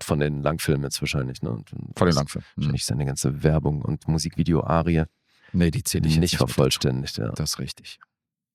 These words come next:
Speaker 1: <laughs> Da hältst du was vor dir.
Speaker 2: Mhm. Nee, so, äh, so erpicht auf die hundert Prozent bin ich jetzt auch nicht.
Speaker 1: Nee, da musst du dir auch erstmal viel Scheißmucke anhören.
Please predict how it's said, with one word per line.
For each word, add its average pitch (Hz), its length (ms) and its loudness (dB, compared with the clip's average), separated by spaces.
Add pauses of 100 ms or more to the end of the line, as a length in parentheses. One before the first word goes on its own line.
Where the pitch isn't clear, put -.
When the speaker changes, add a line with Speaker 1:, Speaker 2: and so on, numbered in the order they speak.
(100)
Speaker 1:
<laughs> - 1500 -12
Da 85 140 6
hältst 85 220 2
du - 40 6
was - 120 4
vor - 220 6
dir. 87 180 4 (480)
Speaker 2:
Mhm. 78 440 2 (160)
Nee, 78 240 0
so, 78 280 4
äh, 76 220 2 (1120)
so 95 140 4
erpicht 92 320 4
auf 87 100 4
die 90 120 4
hundert 95 220 6
Prozent 90 300 2
bin 85 100 4
ich 82 80 4
jetzt 76 180 2
auch 67 80 4
nicht. 73 240 0 (640)
Speaker 1:
Nee, 87 200 -2 (140)
da 98 80 -4
musst 90 220 -2
du - 60 2
dir - 100 2
auch 60 100 0
erstmal 90 340 0
viel 90 220 -2
Scheißmucke - 500 2
anhören. 80 380 4